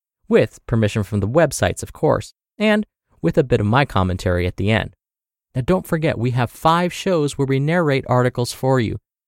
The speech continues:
Just search for Optimal Living Daily wherever you're hearing this to find all of them. And I'm so excited to read you today's post. Deadlifting was an exercise I absolutely feared. For the longest time, I refused to perform this move.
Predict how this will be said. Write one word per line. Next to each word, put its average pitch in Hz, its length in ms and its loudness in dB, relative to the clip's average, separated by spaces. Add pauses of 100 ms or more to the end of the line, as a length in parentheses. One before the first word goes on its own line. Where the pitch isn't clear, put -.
(120)
Just 190 240 0
search 175 240 -4
for - 280 -4
Optimal 156 460 2
Living 160 340 0
Daily 147 440 0 (100)
wherever 143 400 0
you're 127 160 0
hearing 123 320 2
this 95 220 -2
to - 100 -4
find 95 260 2
all 87 160 2
of 92 120 -4
them. 90 200 -6 (760)
And 131 100 0
I'm - 140 0
so 214 160 2
excited 156 420 0
to 120 120 -2
read 131 300 0
you 123 120 0
today's 107 340 2
post. - 380 -4 (680)
Deadlifting 190 800 0
was 131 160 -2
an 131 120 -4 (120)
exercise 151 480 -4 (100)
I 147 300 2
absolutely 127 800 -2
feared. - 440 -4 (420)
For - 80 -6
the 123 80 -2
longest 156 360 0
time, 143 380 0 (100)
I 123 60 -2
refused 131 840 0
to - 100 -4
perform 120 320 2
this 113 160 2
move. 113 220 2